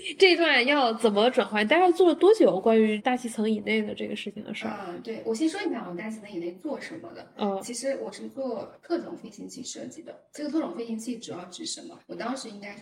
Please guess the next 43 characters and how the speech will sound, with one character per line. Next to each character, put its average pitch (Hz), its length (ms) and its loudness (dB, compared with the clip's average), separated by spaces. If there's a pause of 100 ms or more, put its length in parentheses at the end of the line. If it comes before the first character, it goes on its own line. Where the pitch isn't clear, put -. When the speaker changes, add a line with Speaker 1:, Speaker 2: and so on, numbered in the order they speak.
Speaker 2:
做 277 140 -10
过 226 80 -10
三 220 200 -14
个 220 80 -6
型 262 240 -14
号， 180 120 -16
其 - 160 -18
实 190 100 -20
分 98 140 -20
两 170 260 -14
类。 - 300 -14 (260)
一 196 80 -14
类 277 220 -4
呢， 226 180 -8
它 220 140 -14
是 190 320 -16
做 - 360 -12 (440)
水 - 180 -12
上 247 240 -8
飞 208 80 -12
机 190 160 -16
设 - 220 -12
计， - 240 -20 (140)
Speaker 1:
哦。 226 120 -10
Speaker 2:
就 220 60 -6
是 208 180 -6 (640)
另 277 160 -8
外 240 160 -6
一 170 40 -8
类 113 120 -8
是 113 160 -14
做 208 180 -14
飞 - 120 -14
艇。 - 280 -14 (500)
Speaker 1:
哦。 220 220 -4
Speaker 2:
啊， 208 280 -10
飞 277 120 -2
艇 247 240 -6
和 190 80 -12
激 233 180 -10
流 190 120 -10
气 - 180 -14
球。 - 160 -14